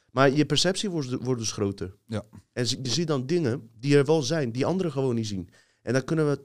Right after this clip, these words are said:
Speaker 1: toch weer terugkomen op die psychiatrische patiënten. Wat nou als die psychiatrische patiënten die bril op hebben en wij hun als een gek verklaren, terwijl zij het wel zien?
Speaker 2: Ja. Het kan ook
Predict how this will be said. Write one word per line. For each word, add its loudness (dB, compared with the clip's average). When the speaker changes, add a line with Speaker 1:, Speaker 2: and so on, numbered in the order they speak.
Speaker 1:
toch -6
weer -2
terugkomen -4
op -6
die -8
psychiatrische -4
patiënten. -6
Wat -2
nou -2
als -4
die -6
psychiatrische -6
patiënten -8
die -8
bril 2
op -2
hebben -4
en -2
wij 4
hun 0
als -4
een -6
gek -8
verklaren, -4
terwijl -4
zij -4
het -6
wel -6
zien? -10
Speaker 2:
Ja. -4
Het -8
kan 0
ook 0